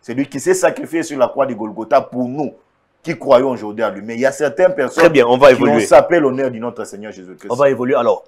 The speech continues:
Speaker 2: <clears throat> toujours dans l'optique de la nomination des, du, de l'informateur, il y a aussi un autre débat qui est suscité.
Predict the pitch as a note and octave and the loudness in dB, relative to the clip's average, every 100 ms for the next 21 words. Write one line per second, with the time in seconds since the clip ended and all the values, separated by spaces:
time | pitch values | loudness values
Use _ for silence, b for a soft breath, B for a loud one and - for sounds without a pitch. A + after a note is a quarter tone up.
0 | C3 C3 D#3 D#3+ G3 D3+ B2+ A#2 A2 G#2+ | -8 -8 -8 -8 -2 2 2 2 -2 -4
1 | G#2+ A#2+ B2+ - D3+ B2 A2+ A2 A#2 A#2+ | -8 -10 -10 -12 -14 -8 -6 -8 -12 -12
2 | A#2 A#2 A2+ E3+ D3+ A2 G#2 G2+ G#2 F#2+ | -10 -12 -12 -10 -10 -10 -14 -18 -20 -20
3 | G2+ F#2+ b b b b A#2 A#2+ A#2+ - | -20 -20 b b b b -8 -6 -6 -8
4 | A#2+ A#2 G#3+ F#3+ A#2+ B2 A2+ - E3+ B2+ | -8 -8 -6 -6 -6 -8 -8 -12 -18 -14
5 | A#2 A2+ G2+ G2 C3 G3 - B2 A2 - | -14 -14 -18 -16 -6 -6 -6 -14 -16 -20
6 | A#2+ A#3 - | -18 -16 -18